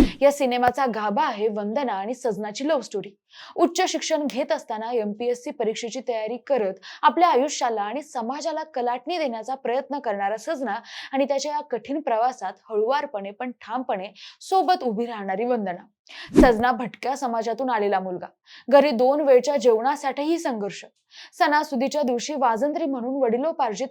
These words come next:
काम करणं हाच त्याचा पर्याय. पण अशा परिस्थितीतही त्याला प्रेमाचा आधार मिळतो, तो वंदनाच्या रूपाने, जी एका सामान्य घरातली मुलगी आहे.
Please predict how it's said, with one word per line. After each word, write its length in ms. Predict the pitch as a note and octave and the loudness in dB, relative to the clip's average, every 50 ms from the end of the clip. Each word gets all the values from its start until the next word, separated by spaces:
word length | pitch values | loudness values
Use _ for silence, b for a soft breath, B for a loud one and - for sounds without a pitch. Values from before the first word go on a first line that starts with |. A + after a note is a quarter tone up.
| - | -6
काम 200 | - C#4+ D4 D#4+ F4 | -6 -4 -4 -4 -2
करणं 320 | D4+ D4 A3+ G3+ G#3 G#3+ A#3+ | -2 -2 -2 -2 -2 -4 -6
हाच 300 | - B3 D4 D#4+ D#4+ - | -4 -4 -4 -2 -2 -2
त्याचा 220 | B3+ A#3 A#3+ A3 | -4 -4 -4 -6
पर्याय. 360 | G3 - G3 F3+ F#3+ F#3+ - _ _ - | -8 -6 -8 -8 -8 -10 -16 _ _ 4
पण 140 | F#4 G4 G#4 | 4 6 6
अशा 260 | F#4 D#4 - - E4 F4+ | 4 0 0 0 0 0
परिस्थितीतही 1000 | F4 - C#4 B3+ D4+ D4 - - F#4 F4 - D#4+ - F#4 D#4 C4+ G#3+ G3+ A3+ B3+ - | 4 6 6 6 6 2 2 0 0 0 0 -4 -2 -2 -4 -2 -4 -6 -6 -4 -2
त्याला 160 | C#4 A#3+ B3+ | 0 0 0
प्रेमाचा 520 | C4 C4 - A#3+ A3 G#3+ A3 A3+ A3+ C#4+ D4 | 0 0 0 0 0 0 -2 -6 -4 -4 -2
आधार 320 | D4 A#3+ G#3+ C4+ D4+ D#4 | -2 0 2 2 2 2
मिळतो, 280 | B3 G#3+ F#3+ F3+ - - _ _ _ _ - | 2 0 -4 -8 -10 -16 _ _ _ _ -4
तो 60 | A3+ G#3+ | -2 -2
वंदनाच्या 540 | G3+ G#3 G#3 G#3 G3+ G3+ G#3 G#3+ G3+ B3+ B3 | 0 -2 -2 -2 -4 -4 -4 -2 0 2 2
रूपाने, 640 | A#3 G#3 - - F#3+ F#3 - _ _ - - - - | 2 2 2 -2 -8 -8 -10 _ _ -2 6 8 8
जी 140 | - E4 G4 | 8 8 6
एका 200 | F#4+ G4 G4+ G4 | 6 6 6 4
सामान्य 500 | G4 - E4+ D4 C4 C#4 D#4+ D#4+ D#4+ E4+ | 4 2 0 0 2 2 0 0 0 0
घरातली 400 | D4 A3+ B3 A3 G#3 G3+ G3+ G3+ | -2 -2 -2 -2 -2 -2 -2 -2
मुलगी 300 | G3+ G3 F#3+ F#3 E3+ F#3 | -4 -4 -4 -6 -8 -10
आहे. 100 | F3+ - | -10 -12